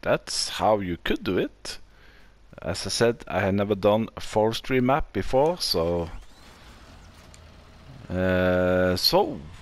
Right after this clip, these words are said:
we... I'm not gonna... This is gonna be a pretty quick map tour. Uh, most of the area here are only trees, pine trees.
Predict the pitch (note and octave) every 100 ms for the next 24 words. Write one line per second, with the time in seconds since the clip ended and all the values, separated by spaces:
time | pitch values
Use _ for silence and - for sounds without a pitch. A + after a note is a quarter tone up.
0 | - C#3 D#3 D#3 D#3+ D#3+ - A#2 C#3+ F#3+
1 | - - D3 D3 C#3+ C#3 C#3 C3 C#3+ A#2+
2 | - C3 A#2 G#2 G2+ F2+ F2+ F#2+ G2 -
3 | - - - D#3 - - B2+ - - A#2+
4 | A#2 - - G#2+ A#2+ - E3+ E3+ F#3 -
5 | - - - - - - - - F#2 F#2+
6 | G2 G#2 A#2 B2+ B2+ - B2 - E2+ A2+
7 | A#2+ B2 A#2+ A#2+ B2+ B2+ - F#2 G2 G2+
8 | G#2+ G#2+ - F#2+ G#2+ A#2 A#2+ A#2+ A#2 G#2+
9 | - C#3 D#3 F#3 G3 - - - - -
10 | B2 C3+ D3 - E3 A#3+ - -